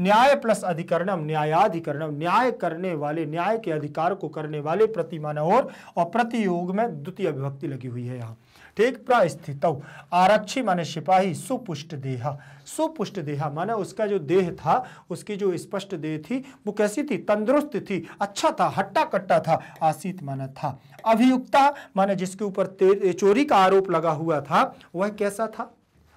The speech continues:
अभियुक्ता, आरोपी कैसा था? अतीव कृशकाया, मतलब बहुत ज्यादा दुर्बल था, कमजोर था।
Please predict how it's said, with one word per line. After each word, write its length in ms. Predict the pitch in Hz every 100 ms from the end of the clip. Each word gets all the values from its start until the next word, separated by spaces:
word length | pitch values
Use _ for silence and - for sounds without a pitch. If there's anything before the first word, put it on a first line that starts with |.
| _
अभियुक्ता, 480 | 247 226 175 - -
आरोपी 640 | 147 143 190 226 262 285
कैसा 300 | 247 202 220
था? 260 | 208 208 - - -
अतीव 440 | 190 - 330 233
कृशकाया, 680 | 180 - 135 - 135 135 139 - - -
मतलब 280 | 160 220 196
बहुत 320 | 190 226 147
ज्यादा 300 | 160 156 151
दुर्बल 440 | 131 214 247 208
था, 220 | 147 - - _ _ _ _
कमजोर 420 | 208 233 254 330 302
था। 240 | 175